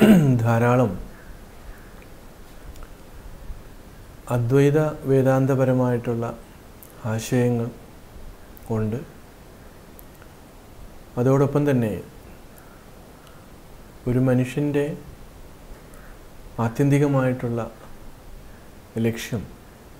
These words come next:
എന്തായിരിക്കണമെന്ന് ഗുരു അവസാനത്തെ പദ്യത്തിൽ സൂചിപ്പിക്കുന്നുണ്ട്. "കുളിർമതി കൊണ്ട് കുളിർത്ത് ലോകമെല്ലാം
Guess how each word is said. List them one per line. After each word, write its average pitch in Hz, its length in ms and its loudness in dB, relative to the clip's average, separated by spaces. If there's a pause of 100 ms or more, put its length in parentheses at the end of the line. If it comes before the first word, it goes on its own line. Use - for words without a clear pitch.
(840)
എന്തായിരിക്കണമെന്ന് 123 960 2 (480)
ഗുരു 110 200 0 (840)
അവസാനത്തെ 135 540 0 (280)
പദ്യത്തിൽ 113 420 0 (320)
സൂചിപ്പിക്കുന്നുണ്ട്. 113 680 -4 (1500)
"കുളിർമതി 147 560 4
കൊണ്ട് 127 260 0 (380)
കുളിർത്ത് 120 440 0 (280)
ലോകമെല്ലാം 113 640 0